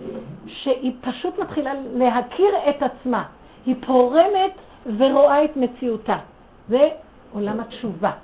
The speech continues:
היא שבה, הולכת אחורה, אחורה, אחורה, ושבה לשורשים. ואז היא רואה מאיפה באים לה הצרות שלה, ואת התגובות שלה, והיא רואה את התנועות של ההתנהגויות, ואת הדפוסים החוזרים ונשנים של מה, של ההרגלים המקולקלים.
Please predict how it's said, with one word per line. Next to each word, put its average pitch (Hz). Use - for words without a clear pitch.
היא 220
שבה, 294
הולכת 269
אחורה, 294
אחורה, 262
אחורה, 302
ושבה 269
לשורשים. 214
ואז 233
היא 311
רואה 277
מאיפה 254
באים 277
לה 285
הצרות 269
שלה, 220
ואת 233
התגובות 233
שלה, 247
והיא 208
רואה 220
את 254
התנועות 262
של 247
ההתנהגויות, 233
ואת 220
הדפוסים 254
החוזרים 247
ונשנים 254
של 247
מה, 247
של 269
ההרגלים 247
המקולקלים. 240